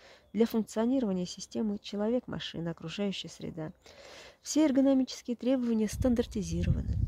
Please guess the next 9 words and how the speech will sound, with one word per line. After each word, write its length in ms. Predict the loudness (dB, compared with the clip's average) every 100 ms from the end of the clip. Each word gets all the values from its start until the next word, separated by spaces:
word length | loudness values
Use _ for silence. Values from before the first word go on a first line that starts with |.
| 2 2 2 0 0 0
Экономические 760 | -2 0 2 2 0 -4 -4 -4
требования 680 | -2 -4 -4 -6 -6 -8 -10 -6 -4 -4 -6 -6 0
формулируются 880 | 4 4 4 4 2 0 -2 -6 0 4 6 6 2 2 2 2
из 180 | 0 0
условия 640 | 0 -2 2 2 4 2 0 0
минимизации 840 | 2 4 4 4 4 2 0 -4
целевой 440 | -6 -6 -2 2
функции 500 | 2 2 4 4 2
затрат. 440 | 0 0 0 -4